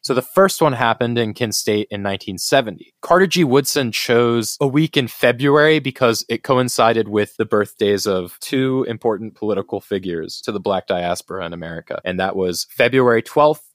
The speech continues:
was the birthday of Abraham Lincoln, and February twentieth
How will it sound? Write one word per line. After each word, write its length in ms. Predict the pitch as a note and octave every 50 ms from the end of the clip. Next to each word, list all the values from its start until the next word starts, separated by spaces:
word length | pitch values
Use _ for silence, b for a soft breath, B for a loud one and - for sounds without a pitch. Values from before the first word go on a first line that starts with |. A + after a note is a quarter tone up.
| _ -
was 140 | A#2+ -
the 60 | - G#2
birthday 420 | A2 A#2 A2+ A2+ - - A#2+ G#2+
of 200 | G#2 G2+ G2 - _
Abraham 400 | G#2+ G#2+ G#2 G#2 G2+ A2 F#2 F#2+
Lincoln, 500 | G2+ C3 D#3 D#3+ - F3 D#3+ D#3+ D#3 D#3 _ _ _
and 260 | - A2 G#2 G2+ G2+
February 460 | - - A#2 G#2 A2 A2 G#2 G#2 G#2
twentieth 640 | - - - D#3 D#3+ D3+ C3 A2+ A2+ A#2 - - _